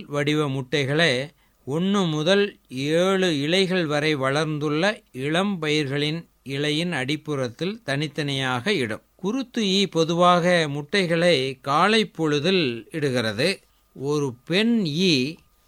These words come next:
தன் வாழ்நாளில் இருபது முதல்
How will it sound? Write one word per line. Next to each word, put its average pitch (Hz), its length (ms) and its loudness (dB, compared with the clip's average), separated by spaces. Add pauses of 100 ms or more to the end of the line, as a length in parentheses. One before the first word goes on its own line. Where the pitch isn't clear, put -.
தன் 151 240 -2
வாழ்நாளில் 180 800 4 (140)
இருபது 180 560 4
முதல் 160 420 4